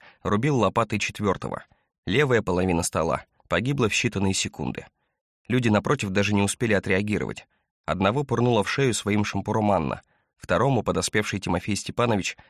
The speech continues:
раскрошил кистенём затылок. Оставшихся крестовыми ударами шашки приговорил Марат Андреевич. Но кто мог подумать, что один из трёх шампуров, которыми бил Кручина, попадёт в стол и затормозит другие два,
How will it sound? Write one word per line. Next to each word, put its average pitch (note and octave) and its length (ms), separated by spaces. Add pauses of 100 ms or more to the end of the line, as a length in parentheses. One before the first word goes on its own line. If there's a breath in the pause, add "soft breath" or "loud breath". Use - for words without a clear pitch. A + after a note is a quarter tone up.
(120)
раскрошил G#2 640
кистенём F#2+ 540
затылок. F2+ 540 (140)
Оставшихся A#2+ 960
крестовыми A#2+ 580
ударами G#2 480
шашки B2+ 480 (160)
приговорил G#2 520
Марат F#2+ 320
Андреевич. F2 600 (460 soft breath)
Но F#2 100
кто - 160
мог D#3 160
подумать, B2+ 380
что - 160
один A2+ 260
из G2+ 80
трёх G#2+ 240
шампуров, F#2+ 560 (260 soft breath)
которыми G2+ 420
бил G2 220
Кручина, B2 560 (220 soft breath)
попадёт F#2+ 360
в - 40
стол D3+ 300
и - 140
затормозит G#2 600
другие G#2+ 360
два, F#2 300